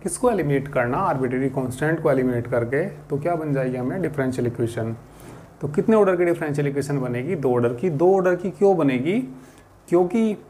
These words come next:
यहाँ पे arbitrary constant कितने हैं, दो arbitrary constant हैं, ठीक है। तो चलिए इसमें minus common ले लीजिए, ठीक है, तो कितना हो जाएगा, डी टू y by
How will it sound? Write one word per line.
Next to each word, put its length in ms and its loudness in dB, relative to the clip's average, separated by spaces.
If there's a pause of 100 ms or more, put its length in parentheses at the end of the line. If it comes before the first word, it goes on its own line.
(280)
यहाँ 140 -6
पे 120 -2
arbitrary 560 2
constant 420 -4
कितने 280 -4
हैं, 600 -6
दो 200 0
arbitrary 520 0
constant 540 -6
हैं, 180 -4
ठीक 180 -4
है। 80 0 (1160)
तो 340 0 (600)
चलिए 180 2
इसमें 180 0
minus 300 -2
common 300 0
ले 60 2
लीजिए, 400 -2 (1040)
ठीक 200 -4
है, 120 -6 (140)
तो 80 -8
कितना 280 -2
हो 60 -2
जाएगा, 380 0 (560)
डी 220 0
टू 140 -2
y 300 2
by 240 0